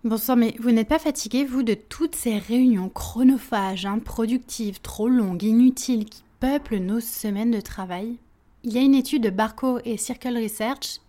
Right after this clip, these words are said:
qui dit que nous passons huit heures par semaine en réunion, vous vous rendez compte ? Les salariés participent en moyenne à dix réunions par semaine, c'est ce qui révèle de l'enquête. Et dix réunions par semaine, c'est l'équivalent d'une journée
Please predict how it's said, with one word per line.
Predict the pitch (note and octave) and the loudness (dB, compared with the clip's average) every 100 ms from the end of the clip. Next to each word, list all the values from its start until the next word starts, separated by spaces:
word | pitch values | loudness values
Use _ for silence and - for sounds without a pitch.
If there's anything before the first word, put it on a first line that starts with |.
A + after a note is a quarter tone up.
| _ | _
qui | - B3+ | -6 -2
dit | C#4+ | 0
que | C#4+ | 0
nous | A3 G#3 | 2 0
passons | - C4+ C4+ - G#3 | 0 -2 -2 -4 -4
huit | F#3+ A3 C#4+ D4+ - | -2 0 0 -2 -4
heures | G3+ - | -4 -2
par | C4+ C#4+ | -4 -4
semaine | - - B3 D4 | -4 2 4 6
en | C4+ F#3+ | 4 2
réunion, | F3 G#3+ B3+ A#3 A#3+ | -2 2 4 6 4
vous | A3 G3 | 0 -4
vous | F#3 | -6
rendez | G3+ G#3+ | -4 -6
compte ? | G#3+ F4+ F#4+ - _ _ _ _ _ _ _ | -6 -8 -10 -16 _ _ _ _ _ _ _
Les | A3+ | -4
salariés | A3 C#4+ C#4 C4 D4+ | 0 2 2 0 0
participent | C4 G#3+ - C#4 C4+ | -2 -6 -8 -2 2
en | |
moyenne | A#3 A#3 C4+ | 2 4 2
à | A#3+ | 2
dix | G#3 G3+ A#3+ E4 E4+ | -2 -4 0 0 -2
réunions | - B3+ A#3+ A#3+ C4 | -6 -2 2 4 4
par | C4 A#3 | 2 -4
semaine, | - - A3+ G#3 F#3+ | -6 -6 -4 -4 -6
c'est | G3+ | -10
ce | G3 | -12
qui | - B3 A#3+ A3+ A3 | -8 -4 -4 -4 -4
révèle | G#3+ G#3 A#3+ | -6 -4 -4
de | G#3+ | -2
l'enquête. | G#3 G#3 - F#3 - - _ _ - - - _ | -2 -4 -8 -12 -14 -20 _ _ -20 -20 -20 _
Et | C4+ A3 | -6 -4
dix | A3 G#3 D4 | -4 0 2
réunions | C4+ C4+ B3+ | 4 6 4
par | A#3 A#3+ | 4 -2
semaine, | - A3+ C4+ | -2 0 0
c'est | C#4 | 0
l'équivalent | G#3+ B3 B3+ C4+ C4 D4 | -2 -2 -2 -2 2 2
d'une | B3+ A3 | 2 2
journée | G#3 A3+ B3+ | 0 0 -2